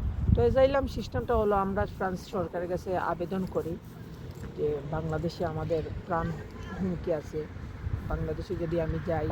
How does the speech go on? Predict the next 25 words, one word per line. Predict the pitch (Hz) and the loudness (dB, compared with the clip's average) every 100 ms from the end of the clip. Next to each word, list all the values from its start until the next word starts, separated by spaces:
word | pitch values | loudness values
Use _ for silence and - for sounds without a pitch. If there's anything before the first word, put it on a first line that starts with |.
| 160 | 0
আমার | - 156 | -2 -2
উপরে | 151 - 165 | -2 0 0
অনেকগুলো | 156 151 160 160 | 0 -2 -2 -2
মামলা | 156 147 156 151 | -2 -2 -2 -2
আছে | 147 - 151 | -2 -4 -2
বা | 156 147 143 - - - - - - - | -2 -2 -2 -4 -8 -8 -8 -8 -8 -4
অনেক, | 151 147 160 165 - | -2 0 0 0 0
ও, | 170 165 | 0 2
আমার | 151 151 156 151 - - - - - - - - - 196 | 0 0 0 0 -4 -6 -6 -6 -6 -8 -4 -4 0 6
জমি | 208 196 | 8 8
জমা | 190 190 | 8 6
নিয়ে | 190 190 190 | 6 6 6
আমাদের | 185 175 180 180 | 4 4 4 4
এলাকার | 175 170 180 170 | 4 2 0 0
চেয়ারম্যান, | - 180 180 180 175 | 2 4 4 4 2
মেম্বার, | 170 165 170 175 | 2 2 4 4
এদের | 165 165 170 | 4 4 2
সাথে | - 170 - 170 | 2 -2 0 -2
সমস্যা, | - 165 160 - 170 160 - - - | 0 0 0 2 2 0 -4 -8 -2
এলাকার | 165 156 160 160 | -2 0 -2 0
প্রভাবশালী | 175 165 160 - 170 175 170 | 0 2 0 0 0 2 2
মানুষের | 165 160 151 165 | 0 -2 -2 -2
সাথে | 170 165 165 | -2 -2 -2
সমস্যা, | 160 160 - 170 | -2 -2 0 0
আমার | 165 160 165 | 0 2 2